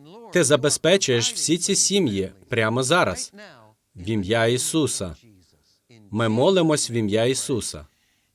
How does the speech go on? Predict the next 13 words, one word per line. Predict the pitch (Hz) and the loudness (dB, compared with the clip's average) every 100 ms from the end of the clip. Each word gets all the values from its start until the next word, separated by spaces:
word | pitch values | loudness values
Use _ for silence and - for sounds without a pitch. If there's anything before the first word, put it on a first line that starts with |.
| - | -8
Амінь. | 113 131 - 131 90 80 _ _ 131 117 110 | -2 0 2 0 -2 -8 _ _ -20 -20 -10
Амінь. | 107 135 - - 247 285 - 123 - | -4 -2 -2 -8 -20 -20 -20 -18 -2
Ви | 143 | 2
отримаєте | 180 - 190 226 147 139 | 2 4 2 2 0 0
журнал | 120 127 127 160 | 0 0 0 0
«Переможний | - 123 120 123 120 | 2 2 2 0 -2
голос | 113 127 147 | -2 -2 0
віруючого». | 190 160 104 - 92 87 - _ _ _ | 0 2 2 -2 -6 -8 -14 _ _ _
Це | - 147 | -4 0
наш | 139 139 | 2 2
щомісячний | - - 117 123 139 170 - 175 | 2 2 2 2 2 0 -2 -2
безкоштовний | 147 - 131 - 120 123 139 | 0 -2 -2 -2 -2 0 2
журнал, | 160 180 131 120 | 2 2 2 2